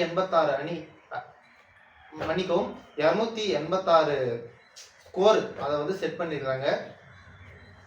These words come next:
வேற லெவலான ஒரு பவர்ஃபுல் இம்பாக்ட் டீம். ஓகேங்களா?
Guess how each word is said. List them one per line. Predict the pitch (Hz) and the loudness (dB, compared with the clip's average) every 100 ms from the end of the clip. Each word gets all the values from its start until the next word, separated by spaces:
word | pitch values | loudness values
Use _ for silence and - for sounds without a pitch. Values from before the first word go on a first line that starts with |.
| - | -6
வேற | 151 175 190 | 2 4 4
லெவலான | 175 180 185 180 | 4 4 2 2
ஒரு | 156 139 - | 0 0 -2
பவர்ஃபுல் | 156 185 180 - 190 190 160 | 0 0 -2 -4 -4 -4 -6
இம்பாக்ட் | 147 - 151 - | -2 0 0 -4
டீம். | 156 127 - | -8 -8 -10
ஓகேங்களா? | 131 131 131 135 | -12 -10 -4 -2